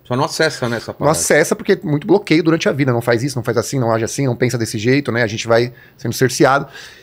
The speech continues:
Speaker 2: E o nosso trabalho no, na sala ali, que é onde a, a parada realmente acontece, assim, né, que é onde a gente descobre mesmo as coisas,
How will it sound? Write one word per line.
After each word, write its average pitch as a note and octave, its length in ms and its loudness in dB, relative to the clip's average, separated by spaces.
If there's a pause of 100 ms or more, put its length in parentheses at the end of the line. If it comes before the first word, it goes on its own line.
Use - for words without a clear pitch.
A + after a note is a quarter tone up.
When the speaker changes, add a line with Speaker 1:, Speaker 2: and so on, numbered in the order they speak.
(120)
Speaker 2:
E D3+ 40 2
o C#3 40 2
nosso C#3 180 2
trabalho C#3 560 4
no, B2+ 220 4
na A#2 180 0
sala A#2+ 480 2
ali, A2+ 220 0
que - 100 -4
é G#2 60 4
onde G#2+ 240 0
a, G2+ 100 2 (180)
a G#2+ 120 -8
parada G2+ 260 -2
realmente G#2+ 300 -4
acontece, A2 560 -4
assim, C3 260 -8
né, B2+ 140 -2
que - 100 -8
é G2 60 0
onde G2+ 100 -4
a G2+ 40 -4
gente - 120 -12
descobre A#2 460 0
mesmo A2 200 0
as G2 120 -8
coisas, B2+ 320 -2